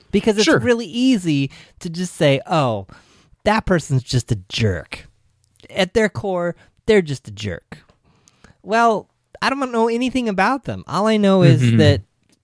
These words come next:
Speaker 1: they, uh, they moved into my lane and they almost hit me, or they were really rude to me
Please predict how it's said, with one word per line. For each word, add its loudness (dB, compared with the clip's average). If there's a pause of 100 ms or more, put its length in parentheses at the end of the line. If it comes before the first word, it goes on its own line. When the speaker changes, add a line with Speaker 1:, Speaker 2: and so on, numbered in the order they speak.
(440)
Speaker 1:
they, 0
uh, 2
they 2
moved 0
into 0
my 2
lane 0 (480)
and 0
they 4
almost 0
hit 0
me, -6
or 2 (760)
they -2
were 2
really -2
rude 0
to 0
me -2